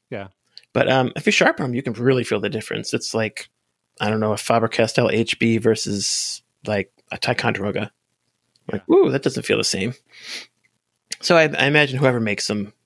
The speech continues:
Speaker 2: switched the lead at some point. But, um, you know, they're not, they're not super expensive, but they're not cheap. I wish they could, uh, put a softer lead in there. They'd be, like, just freaking amazing.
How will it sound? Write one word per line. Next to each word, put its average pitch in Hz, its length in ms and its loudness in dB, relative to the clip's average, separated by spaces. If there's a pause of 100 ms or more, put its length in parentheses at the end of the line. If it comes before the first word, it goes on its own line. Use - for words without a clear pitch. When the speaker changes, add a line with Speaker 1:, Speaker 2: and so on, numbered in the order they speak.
(120)
Speaker 2:
switched - 460 -4
the 110 100 -4
lead 107 460 -4
at - 100 -16
some 104 220 -6
point. 101 320 -8 (840)
But, 120 180 2
um, 113 300 0 (360)
you 269 140 -4
know, 302 100 2
they're 190 140 4
not, - 220 -4 (380)
they're 190 100 2
not - 180 -2
super - 260 -2
expensive, - 460 -4
but - 100 -8
they're 123 100 -4
not - 220 -4
cheap. - 480 -4
I 113 40 -6
wish 110 180 -4
they 117 120 0
could, 110 160 0
uh, 107 200 -2 (800)
put 147 140 4
a 127 40 -2
softer 123 340 2
lead 110 180 2
in 123 60 -2
there. 104 140 0
They'd 117 140 0
be, 107 220 -6 (280)
like, 123 280 -2
just - 440 -8
freaking 107 240 -2
amazing. 98 500 -4